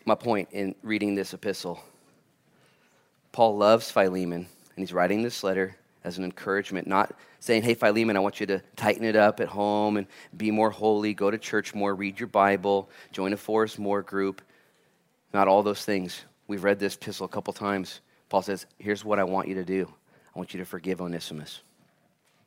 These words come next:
This is crazy. It's just such a pointed letter.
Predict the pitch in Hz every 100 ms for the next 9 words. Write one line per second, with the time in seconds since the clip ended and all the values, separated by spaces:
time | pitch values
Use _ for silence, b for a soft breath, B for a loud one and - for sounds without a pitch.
0 | _ _ - 107 143 - - 92 90 80
1 | - _ _ b b b b b b b
2 | - 127 - 143 131 - 131 123 117 95
3 | 98 87